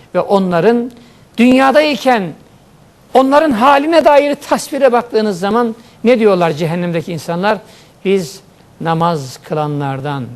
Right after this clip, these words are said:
değildik." Onun için böyle kötü bir sonuçla sonuçlanmamak için, böyle elin bir akıbetle düçar, elin bir akıbetle hayatımızı, ahiret dünyasını berbat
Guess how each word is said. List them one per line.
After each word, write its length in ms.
değildik." 460
Onun 160
için 260
böyle 280
kötü 320
bir 60
sonuçla 640
sonuçlanmamak 920
için, 280
böyle 200
elin 360
bir 240
akıbetle 720
düçar, 440
elin 240
bir 200
akıbetle 600
hayatımızı, 760
ahiret 420
dünyasını 600
berbat 380